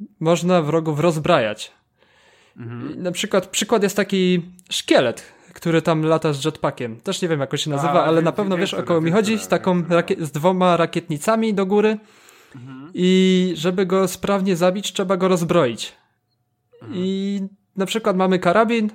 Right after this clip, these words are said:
Speaker 1: celujemy mu, rozmontowujemy mu te rakiety na plecach, mu to odpada i wtedy jest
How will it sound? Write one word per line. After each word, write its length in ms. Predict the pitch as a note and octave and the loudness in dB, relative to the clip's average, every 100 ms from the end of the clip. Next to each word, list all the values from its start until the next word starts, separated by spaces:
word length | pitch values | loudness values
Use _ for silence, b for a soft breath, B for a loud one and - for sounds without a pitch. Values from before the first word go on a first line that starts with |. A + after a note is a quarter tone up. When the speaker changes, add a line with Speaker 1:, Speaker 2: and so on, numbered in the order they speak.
| - | -8
Speaker 1:
celujemy 560 | - G3+ F#3+ F#3 F3+ | -2 2 4 4 4
mu, 260 | E3 D#3 D3 | 2 2 2
rozmontowujemy 840 | D3+ D3+ E3+ E3 E3 E3 F3 E3 | 0 2 0 2 2 2 4 4
mu 140 | D#3 D3+ | 2 0
te 160 | D#3 | 2
rakiety 380 | D3 C3+ G#3 G3 | 2 2 0 0
na 120 | F3 | 0
plecach, 400 | E3+ F3 E3 D3+ | 2 0 0 0
mu 100 | E3+ | -2
to 160 | E3+ C#3+ | -2 -2
odpada 500 | - - F#3+ E3 D3 | -2 0 2 4 2
i 60 | C#3 | 2
wtedy 280 | - D3+ | -2 0
jest 200 | D3 C#3+ | 0 0